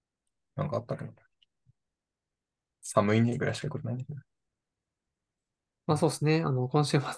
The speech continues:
Speaker 2: 急に寒くなって、
Speaker 1: びっくりした。
Speaker 2: 大変ですね。
Speaker 1: ね。
Speaker 2: 皆さんもお体お気をつけください。
Speaker 1: はい。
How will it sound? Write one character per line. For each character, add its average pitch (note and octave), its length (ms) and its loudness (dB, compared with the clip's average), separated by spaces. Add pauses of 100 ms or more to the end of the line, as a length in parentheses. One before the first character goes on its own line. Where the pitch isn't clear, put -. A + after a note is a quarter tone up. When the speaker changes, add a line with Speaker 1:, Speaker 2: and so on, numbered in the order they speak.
(100)
Speaker 2:
急 C3+ 320 0
に B2+ 280 -2 (100)
寒 B2+ 300 -4
く B2+ 100 -2
な B2 60 -2
っ B2+ 100 -14
て、 B2+ 320 -10 (1080)
Speaker 1:
び C3 80 0
っ - 20 -4
く - 20 -4
り - 0 -
し C3+ 80 -2
た。 - 0 -
Speaker 2:
大 - 0 -
変 - 20 -4
で B2 80 -6
す - 140 -10
ね。 - 280 -8 (1500)
Speaker 1:
ね。 D3+ 180 -2 (840)
Speaker 2:
皆 B2 100 -6
さ - 140 -8
ん A#2+ 60 0
も A#2+ 280 -4
お D3+ 60 -6
体 A#2+ 320 -4
お A#2+ 60 -4
気 C3+ 120 -4
を B2+ 60 -4
つ - 80 -20
け - 140 -6
く - 140 -14
だ C#3 80 -8
さ C#3+ 200 -6
い。 - 40 -8 (1300)
Speaker 1:
は - 140 -4
い。 - 80 -16